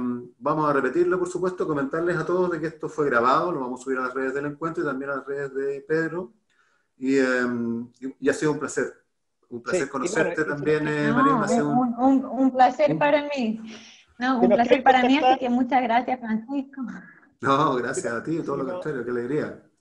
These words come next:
Speaker 2: Si nos quieren contactar, info arroba métodogres punto com y la página web w w w centro metodogres punto com. Ahí pueden pedir información respecto a las reservas. Vi a alguien que estaba preguntando si
Speaker 1: Sí,
Speaker 2: atendíamos,
Speaker 1: le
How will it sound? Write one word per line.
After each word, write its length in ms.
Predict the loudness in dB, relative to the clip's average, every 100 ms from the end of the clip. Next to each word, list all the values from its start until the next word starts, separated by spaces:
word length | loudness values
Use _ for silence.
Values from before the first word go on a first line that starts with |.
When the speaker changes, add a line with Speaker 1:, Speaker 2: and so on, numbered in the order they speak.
| _ _ _ _
Speaker 2:
Si 160 | -2
nos 120 | -2 0
quieren 180 | 0
contactar, 560 | -2 -2 -4 2 0 2
info 400 | 0 0 0 -2
arroba 400 | 0 2 2 2
métodogres 720 | 0 -4 0 2 2 0 -2
punto 420 | -6 -6 -2 -4
com 420 | 0 0 0 -4 -10 _
y 340 | -4 -2 -4 -4
la 140 | -4
página 400 | -4 -6 -4 -2
web 280 | 0 -2 -2
w 200 | -6 -6
w 360 | -2 0 2 2
w 380 | 2 2 0 -4
centro 580 | -6 -4 -4 -4 -4 -4
metodogres 920 | -6 -6 -4 -2 -2 -2 -4 -6 -14 -6
punto 320 | -6 -4 -4
com. 360 | -4 -6 -10 -6
Ahí 340 | -2 -2 -4
pueden 360 | -2 2 2 0
pedir 180 | -2 -2
información 480 | -4 -6 -4 -2
respecto 360 | -4 -4 -6 -2
a 20 |
las 100 | -2
reservas. 500 | -2 -2 -2 0 -2
Vi 140 | 0 2
a 60 |
alguien 240 | 2 0 -8
que 60 |
estaba 200 | -2 0
preguntando 600 | 2 -2 -2 0 0 -2
si 400 | -8 -4 -2 -2
Speaker 1:
Sí, 100 | -8 -16 _ -20 _ _
Speaker 2:
atendíamos, 560 | -2 2 2 4 2
Speaker 1:
le 60 | 2